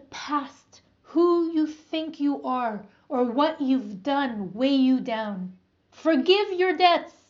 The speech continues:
and move on. Feed your body and soul with new information. Even on a physical level, we know that our body replaces around three hundred and thirty billion cells per day.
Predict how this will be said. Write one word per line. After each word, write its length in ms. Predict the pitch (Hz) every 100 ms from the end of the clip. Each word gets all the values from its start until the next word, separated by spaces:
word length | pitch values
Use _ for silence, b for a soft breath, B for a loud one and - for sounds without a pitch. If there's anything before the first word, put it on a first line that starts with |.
| _ _ _ _ -
and 180 | 254 240
move 180 | 262
on. 420 | 254 240 208 185 185 _ _ _ _
Feed 560 | _ - 349 349 359 294
your 140 | 294
body 420 | 208 277 302 302
and 140 | 302 262
soul 420 | - 311 302 294
with 160 | 269 247
new 320 | 262 294 294
information. 840 | 269 269 247 240 240 - 190 185 - _ _ _ _ _
Even 260 | - 359 453
on 160 | 403 381
a 60 |
physical 680 | - - 415 415 440 349 330
level, 360 | 311 370 339 214
we 140 | 254
know 320 | 254 339 359 240
that 160 | 220
our 140 | 240 233
body 460 | 262 269 311 330
replaces 760 | 294 233 - 269 311 - 381 392 - b b b
around 560 | 262 302 311 311 302 294 b b
three 440 | _ - 294 349 370
hundred 480 | - 339 320 330 311
and 180 | 240
thirty 540 | 202 - 330 320 311 220
billion 640 | 185 339 359 311 320 277
cells 720 | - - 320 320 254 226 214
per 240 | - - 269
day. 340 | 254 220 185